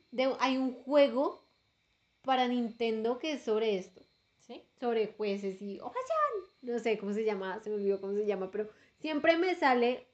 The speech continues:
Speaker 1: en Twitter. Es un bicho, bueno, un bicho,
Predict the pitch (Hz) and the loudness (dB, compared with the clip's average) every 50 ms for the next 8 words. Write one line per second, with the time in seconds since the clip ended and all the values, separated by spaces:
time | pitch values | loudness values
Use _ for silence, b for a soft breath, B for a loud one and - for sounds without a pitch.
0 | _ - - 262 277 262 - 262 240 - - - - - _ _ _ _ _ _ | _ -10 -8 -6 -6 -4 -4 -4 -4 -4 -4 -10 -14 -16 _ _ _ _ _ _
1 | _ _ _ _ _ _ _ _ _ _ _ _ _ _ _ _ _ _ _ _ | _ _ _ _ _ _ _ _ _ _ _ _ _ _ _ _ _ _ _ _
2 | _ _ _ _ _ _ _ _ _ _ _ _ _ _ _ _ _ - - - | _ _ _ _ _ _ _ _ _ _ _ _ _ _ _ _ _ -20 -14 -10
3 | 262 262 254 254 277 254 - 302 285 277 277 277 - _ _ - 214 220 226 214 | -8 -6 -4 -4 -4 -4 0 2 2 2 2 -2 -14 _ _ -10 -4 -4 -2 0
4 | 214 208 202 - - | 0 -2 -4 -6 -10